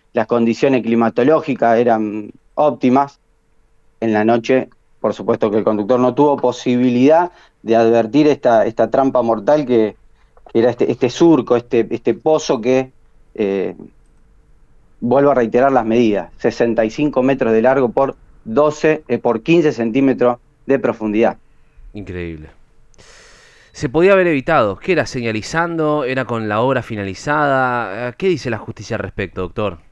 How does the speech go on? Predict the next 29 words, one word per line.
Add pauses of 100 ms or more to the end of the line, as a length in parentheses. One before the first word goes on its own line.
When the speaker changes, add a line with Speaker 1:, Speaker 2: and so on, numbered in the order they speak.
(960)
Speaker 1:
Por
supuesto,
por
supuesto
que, (240)
eh,
entiendo
y
la
importancia
de, (280)
eh, (100)
llevar
a
cabo,
eh,
in-, (140)
infraestructura, (280)
reparar
las
rutas, (320)
pero
si
así
fuese, (1040)
no
puede
una
obra